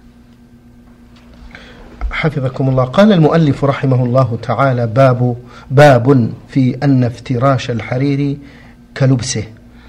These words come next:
عن حذيفة قال: نهانا رسول الله صلى الله عليه وآله وسلم أن نشرب في آنية الذهب والفضة، وأن نأكل فيها، وعن لبس الحرير والديباج، وأن نجلس عليه.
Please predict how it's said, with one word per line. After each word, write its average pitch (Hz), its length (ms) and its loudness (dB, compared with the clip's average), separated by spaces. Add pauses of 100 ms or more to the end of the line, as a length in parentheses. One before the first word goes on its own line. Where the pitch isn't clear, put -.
(440)
عن 147 180 4
حذيفة 139 680 0
قال: 139 460 0 (420)
نهانا 160 640 4
رسول 147 420 0
الله 135 400 2
صلى 127 280 -6
الله 123 400 0
عليه 120 360 -2
وآله 120 500 -4
وسلم 135 640 -2 (420)
أن 131 140 2
نشرب 147 680 0
في 131 160 -4
آنية 131 540 -4
الذهب 120 600 -2
والفضة، 135 540 -2 (560)
وأن 117 280 0
نأكل 143 460 -2
فيها، 113 440 -6 (400)
وعن 127 240 4
لبس 127 360 -4
الحرير 127 560 -4
والديباج، 127 720 -2 (400)
وأن 127 260 0
نجلس 127 440 -2
عليه. 123 600 -4